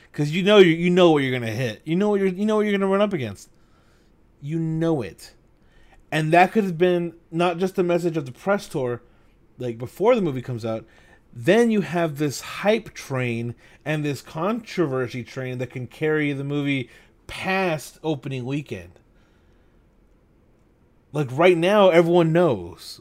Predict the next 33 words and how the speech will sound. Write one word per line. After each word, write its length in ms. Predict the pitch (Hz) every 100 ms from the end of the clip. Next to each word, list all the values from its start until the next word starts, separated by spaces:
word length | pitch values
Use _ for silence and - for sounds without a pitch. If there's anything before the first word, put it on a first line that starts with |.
| -
Well, 120 | 139
not 100 | 139
everyone 280 | 107 98 85
knows, 180 | 87 -
but 100 | 110
for 100 | 156
the 60 |
most 240 | 160 170 170
part, 140 | 160
people 220 | 175 170
who, 180 | 170 160
like, 280 | 156 131 - _ _
keep 220 | - 180
up 140 | 185 170
with 120 | 139
this 80 | 113
kind 160 | 123
of 60 | 107
shit 200 | - 123
know. 500 | 160 170 180 104 92 - - - -
There 120 | 165
is 140 | 175
no 180 | 165 180
shock. 400 | - - 185 175
There's 220 | 156 139
no, 160 | 156 160
like, 240 | 156 139 -
"Oh, 220 | 190 170
man, 340 | 175 180 147
you 140 | 139 120
gotta 420 | 117 120 127 139
see 300 | - 196 196
this." 440 | 156 147 139 -